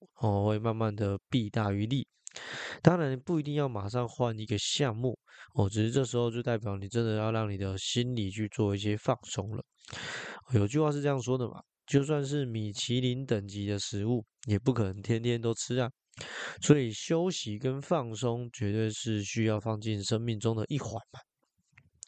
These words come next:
让人际关系休息，呃，这是今天最后一个特别想要分享的篇幅。那我用这个书里面的标题来跟大家聊一聊，因为我觉得，哦，我本来在看他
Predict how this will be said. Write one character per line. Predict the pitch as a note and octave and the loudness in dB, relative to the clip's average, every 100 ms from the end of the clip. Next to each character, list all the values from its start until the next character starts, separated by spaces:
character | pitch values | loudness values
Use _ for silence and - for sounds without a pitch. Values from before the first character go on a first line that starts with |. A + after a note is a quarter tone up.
| - - - - - - - - _ - | -20 -20 -20 -20 -20 -20 -20 -20 _ 0
让 | G#3 G#3+ E3 C#3 | 2 2 0 -2
人 | C3 C3 D3 | 0 0 -2
际 | - G3+ C3+ | -4 -2 -2
关 | - C#3 C3+ | 2 0 0
系 | C#3 C3+ C3+ | -4 -6 -6
休 | C3 D3 C3+ C#3 | -2 2 2 0
息， | - - - | -4 -8 -2
呃， | A2 G#2 | 0 0
这 | G#2 C3 | 2 2
是 | D3 D3+ C3 A#2+ - | 2 2 0 -4 -4
今 | D3 D#3 | -2 2
天 | D#3+ D#3+ | 2 2
最 | D3+ D3+ | 2 2
后 | C#3 | 4
一 | C#3 | 2
个 | B2 | 0
特 | A2+ B2+ | 0 -2
别 | A2+ G#2+ | 0 -2
想 | G#2 | -2
要 | G2 G#2+ | -2 -4
分 | - B2+ | -2 -2
享 | B2+ - - | -2 -4 -6
的 | - | -4
篇 | - D3+ D#3+ | 2 2 2
幅。 | - G#2 G2+ - - - - - - - - | -6 -6 -6 -8 -16 -16 -12 -12 -12 -12 2
那 | E3 D#3 | 4 4
我 | B2 A2+ A2 | 4 2 2
用 | D3+ D3 | 2 0
这 | D3+ | 0
个 | C3+ B2 | 2 2
书 | G#2+ D#3 D#3+ | 0 0 0
里 | A2 | 0
面 | C3 | 2
的 | B2 | 0
标 | - C3 C3+ | 2 2 2
题 | C3+ G2+ F#2+ F#2+ | 0 -6 -6 -4
来 | G2 | -2
跟 | G#2 A2 | -2 0
大 | |
家 | A2 A2 | 2 2
聊 | G#2+ F#2+ | 0 0
一 | G#2 | 0
聊， | G2+ - | -2 -2
因 | A#2+ | 0
为 | C3+ | 2
我 | C#3 A2+ | 2 0
觉 | G#2 A#2+ | -2 0
得， | B2+ B2 A#2 - | 2 2 2 -2
哦， | A2 | -4
我 | G#2+ | -2
本 | A#2+ G#2+ | 0 0
来 | G2+ | -2
在 | G2+ A2+ | 0 -2
看 | - A2 | 0 -2
他 | A2 A2 | 0 -2